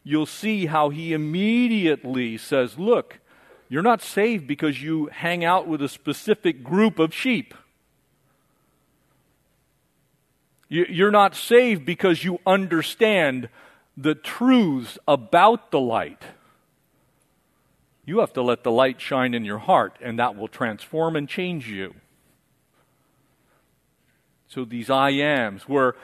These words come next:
in the Greek now Jesus is actually saying, as it's translated, which we will turn into English, "I am," he was saying,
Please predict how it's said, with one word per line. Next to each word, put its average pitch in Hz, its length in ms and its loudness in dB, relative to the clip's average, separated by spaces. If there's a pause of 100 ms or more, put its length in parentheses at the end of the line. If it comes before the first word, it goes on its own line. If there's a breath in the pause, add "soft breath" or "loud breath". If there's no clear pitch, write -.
(180 loud breath)
in 160 200 -2
the 156 80 -2
Greek 156 460 -6
now 139 240 0
Jesus 135 480 -8
is 123 120 -6
actually 139 440 0
saying, 135 340 -2
as 113 80 -8
it's 117 140 -12
translated, 139 640 -6
which 117 180 -8
we 160 240 -6
will 139 220 -2
turn 135 260 -4
into 120 280 -6
English, 139 460 -6
"I 110 200 -4
am," 110 480 -2 (320 soft breath)
he 202 180 -4
was 151 220 0
saying, 127 440 -2